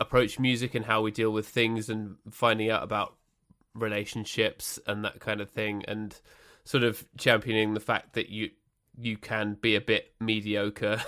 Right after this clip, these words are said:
<laughs> and still get away with it. And it was, it came at me at the right time. So I think I, it will always be a book that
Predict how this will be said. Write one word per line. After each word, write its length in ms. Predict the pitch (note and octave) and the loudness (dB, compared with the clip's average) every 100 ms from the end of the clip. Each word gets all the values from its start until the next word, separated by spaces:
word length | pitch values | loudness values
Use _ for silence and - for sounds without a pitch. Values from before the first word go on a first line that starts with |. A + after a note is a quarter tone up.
| - | -10
<laughs> 140 | - | -6
and 260 | B2+ B2 B2+ | -2 0 0
still 320 | - A#2+ G#2 | 2 2 2
get 160 | G#2 G#2 | 2 0
away 220 | G2+ G2+ | 2 0
with 140 | G2+ G2+ | 0 0
it. 240 | G2+ - _ - - - | 0 -2 _ -20 -20 0
And 160 | A#2 A#2+ | 4 4
it 120 | A#2+ | 4
was, 240 | A#2+ - - | 0 -4 -2
it 180 | C3 B2+ | 0 2
came 220 | D3 D3 | 2 4
at 80 | C3+ | 4
me 100 | C#3 | 2
at 100 | C3 | 2
the 80 | A#2 | 2
right 280 | A#2 A2 | 4 2
time. 420 | - C3+ A2+ F#2 F#2+ | 2 4 4 2 -4
So 140 | A2+ | -2
I 80 | A2+ | 0
think 180 | C3 C3 | 0 2
I, 120 | A#2 | 2
it 140 | - G2+ | 2 0
will 100 | A#2+ | 2
always 380 | A#2+ B2 A#2 - | 2 2 0 -4
be 220 | - A#2+ | 0 0
a 60 | |
book 400 | A2 A#2 - - - | 2 0 -2 -10 -2
that 220 | A2+ - | 0 0